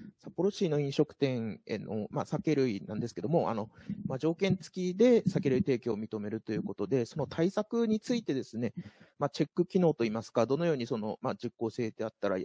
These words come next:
まあ、実際にやってるっていうところを担保していくのかっていうことをお伺いしたいんですけども、まあ、今日議会議論の中で、あの、第三者の認証制度の話なんかもありましたけども、そういったこともこう絡んでいくことになるんでしょうか？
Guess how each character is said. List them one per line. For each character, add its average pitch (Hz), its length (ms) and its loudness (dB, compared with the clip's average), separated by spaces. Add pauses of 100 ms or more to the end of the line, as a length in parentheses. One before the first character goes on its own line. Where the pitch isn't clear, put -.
ま 127 120 -4
あ、 - 20 -4
実 127 140 -2
際 120 140 0
に 117 60 -2
や 120 80 2
っ - 80 -6
て 127 100 -2
る 131 60 0
っ 139 40 -2
て - 140 -4
い 104 40 0
う 101 40 -2
と 110 120 -2
こ 110 100 -6
ろ 95 240 0
を 101 60 0
担 123 180 -2
保 92 160 -4
し - 140 -10
て 104 80 -2
い 104 80 -2
く 104 100 -8
の 98 100 -4
か 98 300 -4
っ - 380 -20
て - 80 -2
い 101 40 0
う 101 60 -4
こ 95 120 -2
と 98 120 -2
を 101 60 2
お - 20 0
伺 104 280 -6
い 110 40 -8
し - 100 -18
た 98 80 -4
い 101 40 -2
ん 98 80 -4
で 113 40 -10
す - 80 -16
け - 100 -8
ど 123 60 -2
も、 151 140 0 (240)
ま - 80 -4
あ、 - 100 -2
今 185 100 8
日 156 40 -4
議 156 80 0
会 185 180 6
議 208 100 4
論 208 140 8
の 151 80 2
中 127 240 0
で、 135 200 6
あ 117 40 2
の、 117 100 -2
第 143 180 4
三 175 200 0
者 135 200 2
の 107 160 -2
認 120 180 -4
証 135 220 0
制 143 200 4
度 110 140 2
の 101 80 -2
話 101 320 -8
な 107 60 0
ん 101 40 -6
か 95 100 -4
も 87 100 -4
あ 90 40 -6
り 104 80 -8
ま 113 120 -4
し - 80 -12
た 98 100 -4
け - 80 -12
ど 87 140 -6
も、 113 200 -2
そ - 140 -6
う - 0 -
い 180 60 -2
っ - 20 -14
た 190 180 4 (380)
こ - 100 -2
と 202 120 0
も 135 100 2
こ 117 120 2
う - 140 -6
絡 123 200 0
ん 127 80 -4
で 110 80 2
い 104 80 0
く 110 340 2 (160)
こ 110 120 0
と 101 100 0
に 95 40 -2
な 101 120 0
る 104 100 0
ん 95 80 -4
で - 80 -14
し - 100 -10
ょ - 120 -6 (100)
う - 20 -20
か？ - 120 -8